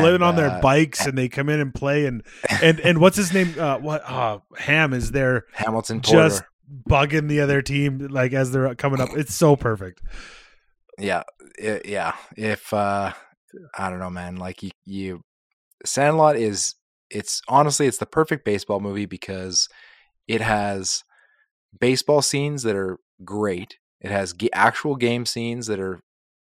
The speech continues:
Speaker 1: really, really, really good. And everything outside of that, story, scenes, writing, it's
Speaker 2: The hat.
Speaker 1: Yeah, it's the, the, the hat.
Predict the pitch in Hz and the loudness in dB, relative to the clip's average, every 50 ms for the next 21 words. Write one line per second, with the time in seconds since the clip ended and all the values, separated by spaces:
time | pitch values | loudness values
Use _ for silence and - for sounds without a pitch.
0 | _ - 127 139 147 143 117 113 107 101 95 95 95 95 95 92 90 92 92 92 | _ -2 0 2 4 4 4 4 4 2 2 0 -2 -2 -4 -4 -6 -6 -6 -6
1 | 92 - _ _ - - - - _ _ _ _ _ _ - 110 107 107 107 107 | -8 -10 _ _ -20 -20 -20 -20 _ _ _ _ _ _ -2 0 2 2 2 2
2 | 107 101 104 98 - - _ _ _ _ - 120 123 135 135 151 160 156 143 - | 0 0 -2 -6 -10 -14 _ _ _ _ 4 6 6 6 6 4 2 0 0 -2
3 | 143 131 127 120 117 110 - - 113 104 104 110 117 120 131 143 147 156 151 - | -4 -4 -2 -2 -2 -2 -2 0 2 2 2 2 2 4 4 4 4 4 2 -2
4 | _ _ _ _ _ _ _ _ _ _ _ _ _ _ _ _ - - - - | _ _ _ _ _ _ _ _ _ _ _ _ _ _ _ _ -4 -4 -4 -2
5 | - 120 120 127 131 131 131 131 131 131 123 _ _ _ _ _ _ _ _ _ | -2 0 0 0 0 0 0 -2 -4 -6 -8 _ _ _ _ _ _ _ _ _
6 | - - - - 113 110 110 110 110 107 - - 101 98 98 101 101 104 101 98 | -8 -8 -6 -6 -6 -4 -4 -4 -6 -6 -6 -4 -4 -2 -2 -2 -2 -2 -4 -6
7 | 98 92 92 - _ _ _ _ _ _ _ - 101 98 - - - - - - | -8 -12 -16 -18 _ _ _ _ _ _ _ -10 -8 -8 -6 -4 -4 -4 -4 -6
8 | - - _ _ _ _ _ _ _ 113 120 117 - - 135 127 123 127 - - | -8 -12 _ _ _ _ _ _ _ -10 -10 -6 -2 0 2 2 2 0 -2 -6
9 | - - - - - - - - - - - _ _ _ _ _ _ _ _ _ | -12 -18 -20 -20 -20 -20 -20 -20 -20 -20 -20 _ _ _ _ _ _ _ _ _
10 | _ _ _ _ _ _ _ - 110 107 95 85 85 82 87 110 - - - - | _ _ _ _ _ _ _ -8 -4 -2 0 0 -2 -2 -6 -6 -6 -6 -6 -6
11 | - - - - - - - - - _ _ - 110 101 90 - - - - - | -6 -8 -10 -12 -14 -14 -16 -20 -20 _ _ -2 -2 -2 -2 -2 -6 -12 -14 -14
12 | - - - - 98 90 - - 104 98 95 - - | -14 -12 -10 -8 -8 -6 -2 2 2 4 2 2 -2